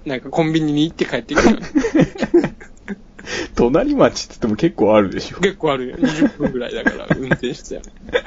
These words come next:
Speaker 2: <laughs> その間決心揺らがなかったけど、
Speaker 1: うん、そうそうそうそう。
Speaker 2: コンビニに着いてちょっと休憩した途端に冷めたんだ。
Speaker 1: そうそうそうそう。<laughs> いや、だからね、そういうのなんかある？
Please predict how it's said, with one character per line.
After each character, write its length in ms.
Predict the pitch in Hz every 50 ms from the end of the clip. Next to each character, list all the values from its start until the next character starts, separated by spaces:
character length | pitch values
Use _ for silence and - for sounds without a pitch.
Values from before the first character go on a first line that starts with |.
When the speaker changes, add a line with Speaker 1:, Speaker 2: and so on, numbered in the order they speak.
| - - 539 - - - -
Speaker 2:
<laughs> 1200 | - - - - - - - - - - - - - - - - - - - - - - 302 214
そ 180 | - - - -
の 100 | - -
間 200 | 226 214 196 190
決 220 | - 190 185 -
心 120 | - 139 127
揺 120 | 127 127
ら 120 | 127 123
が 140 | 127 131 123
な 120 | 123 123 -
か 100 | 117 110
っ 40 | - -
た 100 | 120 110
け 120 | - 107
ど、 320 | 104 175 190 170 - - - - - - - - -
Speaker 1:
う 140 | 208 196 180
ん、 40 | 170
そ 140 | 170 160 135
う 0 |
そ 40 |
う 20 | 131
そ 80 | 127
う 60 | 117 -
そ 20 |
う。 20 |
Speaker 2:
コ 120 | - 175 180
ン 80 | 175
ビ 100 | 175 180
ニ 100 | 175 175
に 80 | 180 175
着 140 | - 180 180
い 20 |
て 120 | - 175 170
ち 100 | - 330
ょ 20 |
っ 40 | -
と 120 | - 180
休 200 | - - 131 123
憩 180 | - - 131 123
し 100 | - -
た 120 | 135 127
途 100 | - 127
端 160 | - 139 127
に 80 | 113 107
冷 140 | - 120 113
め 80 | 104 101
た 100 | - -
ん 80 | 107
だ。 160 | 98 - - - - - -
Speaker 1:
そ 200 | - - 147 127
う 60 | 117
そ 120 | - -
う 100 | - 220
そ 180 | - - - 269
う 40 | -
そ 180 | - - -
う。 40 | 170
<laughs> 1160 | - - 214 - - - - - - - - - - - - - - - - - - - - -
い 60 | 135
や、 140 | 127 123 120
だ 340 | 120 117 110 - - - - -
か 180 | - - - -
ら 140 | - - -
ね、 520 | - - 85 85 76 71 65 60 58 62 - 57 58 60 60 62 58 62 62 60 53 50 50 - 62 - 123 117 117 127 123 - 123 131 139 - -
そ 460 | - - - - - - 185 170 170
う 60 | 175
い 80 | 180 185
う 20 | 170
の 100 | 156 131
な 120 | 127 123
ん 100 | 123 113
か 320 | - 120 113 113 120 -
あ 80 | 120 120
る？ 260 | 110 117 127 156 185